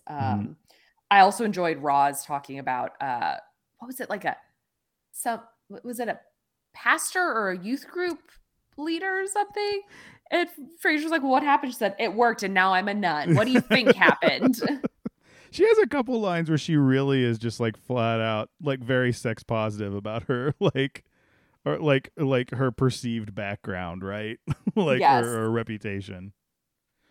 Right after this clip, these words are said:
Speaker 1: Um,
Speaker 2: Uh, I, I did also enjoy that the salt server was described as having playful scroll work. Scroll
Speaker 1: I,
Speaker 2: work.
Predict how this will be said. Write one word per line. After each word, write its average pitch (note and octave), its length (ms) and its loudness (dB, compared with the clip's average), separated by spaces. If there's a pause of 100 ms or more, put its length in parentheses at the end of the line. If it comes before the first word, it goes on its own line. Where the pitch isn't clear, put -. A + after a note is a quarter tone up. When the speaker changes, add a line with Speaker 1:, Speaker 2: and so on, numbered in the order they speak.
(200)
Speaker 1:
Um, C3 220 4
Speaker 2:
Uh, F3+ 40 4
I, F3 380 4 (280)
I A3+ 60 -4
did G3+ 120 -6
also G#3 200 -6
enjoy F#3 180 -6
that D#3 140 -10
the D#3+ 60 -14
salt - 320 -6
server D3 340 -12
was C#3 140 -16
described C#3 400 -12
as - 80 -16
having C3+ 240 -8
playful C3+ 380 -16
scroll - 420 -14
work. F#2+ 220 -14 (100)
Scroll - 240 -6
Speaker 1:
I, B3 400 2
Speaker 2:
work. - 260 -10